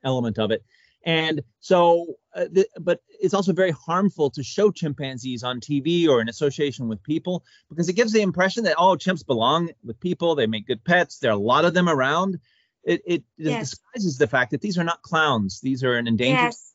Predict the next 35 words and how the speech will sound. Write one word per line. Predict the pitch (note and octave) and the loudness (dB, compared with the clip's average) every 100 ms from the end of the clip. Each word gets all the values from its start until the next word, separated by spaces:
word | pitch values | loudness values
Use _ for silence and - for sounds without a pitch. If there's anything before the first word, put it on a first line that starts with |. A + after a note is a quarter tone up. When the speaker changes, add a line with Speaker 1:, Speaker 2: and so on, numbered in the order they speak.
| _ | _
Speaker 1:
species. | E3 D#3 C#3 | -6 -4 -2
They're | B2 A2 | -2 0
intelligent. | G2+ D3 D#3 D3 D3+ C3+ | 0 2 2 2 -2 -2
They're | G#2+ | -4
sensitive. | - D3 D3 D#3 C#3+ C#3 - - | 0 -2 -2 0 0 0 -4 -4
You | D3 | 2
know, | C3 | 4
it, | C#3 | 2
it | D3+ C#3+ | -2 -6
just | D#3+ C3+ | -6 -2
really | D#3+ D3+ | -2 -2
sort | D#3 D3 | -2 -2
of | |
makes | C#3 - | -2 -2
a | C3+ | 0
mockery | B2+ B2+ D3 A#2+ | 0 0 0 2
of, | G#2+ G2 | 0 -2
uh, | G#2+ G2+ G2 F#2+ | 0 0 0 -4
you | B2 A2 | -4 -4
know, | G2+ | -6
ch-, | - | -10
of, | - A2+ - | -4 -4 -2
of | A2+ - | -6 -4
chimpanzees | B2 A#2 A2+ G#2 A2+ | -4 -2 -2 -2 -4
in | A2 | -2
their | G#2 | 2
lives. | C#3 B2 G2+ | 2 2 -2
So, | C#3+ B2+ | -4 -2
yeah, | C#3 F#3 A#2 | 0 0 0
unfortunately, | B2+ C3 G3 C4+ E3 | -4 -2 -4 -2 -6
Speaker 2:
Mm-hmm. | C3 F3 | -8 -10
Speaker 1:
chimpanzees, | E3 E3 C#3+ C3+ E3 | -10 -8 -6 -6 -2
I | B3 | 0
would | C4 C#3 | 0 -2
say, | - A2 B2 | -2 -2 -2